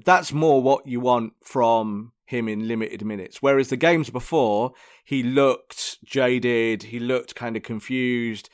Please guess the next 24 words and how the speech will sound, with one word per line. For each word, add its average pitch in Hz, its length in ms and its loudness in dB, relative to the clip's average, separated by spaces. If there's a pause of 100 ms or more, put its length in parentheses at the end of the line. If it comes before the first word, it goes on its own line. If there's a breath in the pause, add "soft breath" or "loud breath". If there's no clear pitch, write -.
(160 soft breath)
he 117 140 -6
looked 123 280 -4
like 113 180 -8
he 117 100 -6
was 104 160 -8
lacking 117 560 -4
energy. 139 580 -2 (380 soft breath)
But 156 80 2
that 202 120 6
was 226 120 0
different 254 260 -2
against 135 240 -4
the 123 60 -10
Bulls. 95 340 -6
You 143 120 -6
know, 131 120 -2
I 139 60 0
don't 143 160 -2
know 135 60 -6
what 139 100 -4
you 135 120 -4
two 127 180 -10
guys 117 220 -2
thought 120 140 -2